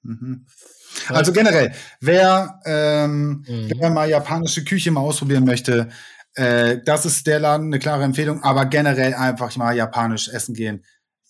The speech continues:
Speaker 1: Es ist so, so unfassbar lecker einfach. Es ist, ja, ja.
Speaker 2: Nice.
Speaker 1: Ich würd's am liebsten jeden Tag essen. So.
Speaker 2: Yes. Also, falls unsere Zuhörer noch einen Tipp haben, wo geil japanisch, äh, in Hamburg zu essen gibt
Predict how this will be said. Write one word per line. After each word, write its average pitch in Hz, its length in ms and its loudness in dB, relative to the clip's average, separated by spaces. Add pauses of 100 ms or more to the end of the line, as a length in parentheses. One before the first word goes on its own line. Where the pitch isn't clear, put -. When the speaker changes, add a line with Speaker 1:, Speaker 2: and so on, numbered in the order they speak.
(280)
Speaker 1:
Es - 280 -2
ist 120 180 -2
so, 117 500 -2
so 104 240 -6
unfassbar 101 680 -8
lecker 90 480 -12
einfach. 92 440 -20
Es 98 320 -14
ist, - 320 -10
ja, - 220 -16 (160)
ja. - 140 -18 (640)
Speaker 2:
Nice. 160 300 -4
Speaker 1:
Ich - 60 -8
würd's 135 260 -4
am 156 140 0
liebsten 151 440 0
jeden 120 240 0
Tag 98 240 -10
essen. - 280 -16 (100)
So. 147 380 0 (1300)
Speaker 2:
Yes. - 880 -4
Also, 123 400 4
falls 151 500 0
unsere 110 840 0
Zuhörer 107 640 -4
noch 104 220 -8
einen 107 120 -14
Tipp - 240 -10
haben, 110 200 -2
wo 110 180 -8
geil 110 260 -2
japanisch, 110 560 -4
äh, 113 560 -10
in 113 120 -10
Hamburg 110 280 -6
zu - 80 -8
essen - 200 -6
gibt - 180 -10